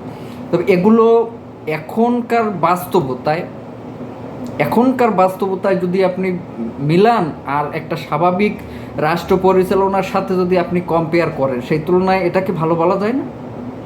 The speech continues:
অবশ্যই একজন সরকার প্রধান থেকে সে মনে করেন যে সে যেটা সে নিজের ক্রেডিট নেওয়ার জন্য বলছে, বিষয়টা কিন্তু এমন না। রাষ্ট্রের ফেইলিওর আছে, প্রশাসনের ফেইলিওর আছে, সেটা কিন্তু এই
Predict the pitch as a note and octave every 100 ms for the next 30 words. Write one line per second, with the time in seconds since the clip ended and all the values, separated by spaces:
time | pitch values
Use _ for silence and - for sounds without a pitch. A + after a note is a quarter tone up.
0 | - E3+ G3 A3+ - D#3+ B2 C#3 D3 E3+
1 | - C#3 C#3 F#3 F#3 F3 E3+ F#3 F#3 F3
2 | F3+ - G3+ G#3+ F3+ D#3 E3 E3+ D#3 D3
3 | D3 D#3 D#3+ F#3+ - C#3+ D3 - - -
4 | - - - C#3+ D3+ F3 F3 - - -
5 | - - - - - - - - F3 F3
6 | F3+ F3+ A3 A3 G#3+ F#3+ F#3+ G#3+ A3 G#3
7 | G#3+ A3 G3 G#3 G3 G#3+ F3+ F3+ G3 G3
8 | G3+ F#3+ F3 D#3 D#3 D#3+ D3 C3 A#2 B2
9 | C3 C#3 - F3 F3 D#3 D3 D#3 E3 E3
10 | D#3 - E3 E3 D#3 C#3 D3+ D3+ E3 D#3+
11 | D3+ D3 D3 D#3 D#3 D#3 F3+ D#3 D3 D3+
12 | D#3+ D#3 E3+ E3+ F3+ - - - - D#3